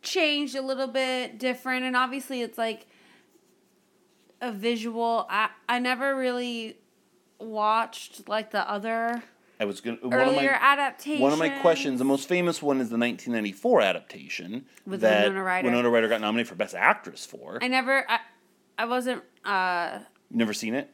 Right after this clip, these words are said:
Speaker 1: into Winona Ryder then. Uh,
Speaker 2: Well, you don't have to be into her.
Speaker 1: Sure.
Speaker 2: You, it,
Speaker 1: No,
Speaker 2: it
Speaker 1: I never saw it. So my mom has this thing
Speaker 2: Okay.
Speaker 1: about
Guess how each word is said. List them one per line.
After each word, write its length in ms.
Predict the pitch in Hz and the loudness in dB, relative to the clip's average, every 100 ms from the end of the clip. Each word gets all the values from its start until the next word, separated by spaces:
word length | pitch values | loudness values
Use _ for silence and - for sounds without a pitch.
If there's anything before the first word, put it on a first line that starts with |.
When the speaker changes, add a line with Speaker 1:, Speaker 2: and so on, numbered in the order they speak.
| _ | _
Speaker 1:
into 380 | 240 226 214 226 | -6 -4 -6 -6
Winona 320 | 214 202 196 | -4 -2 -2
Ryder 580 | 185 185 190 220 254 285 - - | -2 -2 -2 -4 -6 -8 -12 -12
then. 380 | 254 277 330 427 - _ | -8 -6 -8 -10 -16 _
Uh, 60 | - 196 196 185 - | -8 -4 -2 0 0
Speaker 2:
Well, 0 | |
you 60 | 135 | 0
don't 80 | 143 | -2
have 120 | 123 | -2
to 40 | 107 | 0
be 220 | 101 101 - | -2 -2 -4
into 280 | 107 95 | -4 -4
her. 360 | 82 156 160 92 | -2 2 2 2
Speaker 1:
Sure. 240 | 190 170 175 | 0 -2 -4
Speaker 2:
You, 140 | 120 | -4
it, 140 | - 247 | -2 2
Speaker 1:
No, 180 | 302 320 | 4 4
Speaker 2:
it 20 | |
Speaker 1:
I 40 | 311 | 4
never 180 | 339 381 | 2 2
saw 200 | 349 262 | 2 2
it. 80 | |
So 100 | 302 277 | 0 2
my 240 | 277 294 | 4 4
mom 480 | 262 247 262 262 254 | 2 4 4 4 2
has 240 | 233 202 | -4 -4
this 240 | 202 208 208 | -2 -4 -4
thing 680 | - _ 175 - - 185 _ _ _ _ _ - | -14 _ -8 -8 -16 -20 _ _ _ _ _ -10
Speaker 2:
Okay. 160 | - | -2
Speaker 1:
about 840 | 92 202 214 202 185 180 175 175 | 0 2 4 4 6 4 0 -4